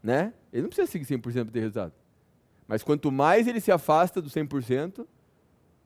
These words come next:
menos resultado ele vai ter, né? Tanto que eu tenho paciente que às vezes eu falo assim, ah, é, e aí, seguiu a dieta? Como é que foi? Seguiu certinho? Ah, Dudu, não segui. Mas você vê que ele teve um resultado bom.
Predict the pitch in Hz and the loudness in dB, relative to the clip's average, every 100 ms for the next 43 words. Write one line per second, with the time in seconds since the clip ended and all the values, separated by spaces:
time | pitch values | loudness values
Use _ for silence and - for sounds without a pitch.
0 | _ 101 120 156 165 170 160 175 202 214 | _ -4 0 2 2 6 6 6 2 2
1 | 165 98 - _ _ _ _ _ 104 127 | 0 -2 -8 _ _ _ _ _ -4 -2
2 | 185 _ _ _ _ _ _ _ - 170 | -2 _ _ _ _ _ _ _ 0 2
3 | 185 202 185 170 170 - 165 170 180 165 | 4 6 6 6 4 4 2 2 2 4
4 | 175 185 175 170 165 170 175 160 104 - | 6 4 4 4 4 0 0 0 -2 -8
5 | _ _ _ _ _ _ _ _ _ _ | _ _ _ _ _ _ _ _ _ _
6 | _ _ _ _ _ - 123 127 143 202 | _ _ _ _ _ -2 4 6 6 6
7 | 139 - 127 147 156 147 151 143 104 85 | 4 2 2 4 4 6 6 4 -4 -16
8 | _ _ _ _ _ _ _ _ - 131 | _ _ _ _ _ _ _ _ -8 -2
9 | 147 - 143 123 92 - 113 127 120 104 | -2 0 2 2 2 -6 -6 -2 -2 -2
10 | 151 127 95 _ _ _ _ _ _ - | -4 -4 -8 _ _ _ _ _ _ 0
11 | 190 170 156 160 160 170 170 170 143 156 | 2 2 0 -2 -4 -8 -8 -6 0 0
12 | 175 165 175 190 185 180 180 175 180 170 | 2 2 2 2 2 2 2 0 0 -2
13 | 135 | -4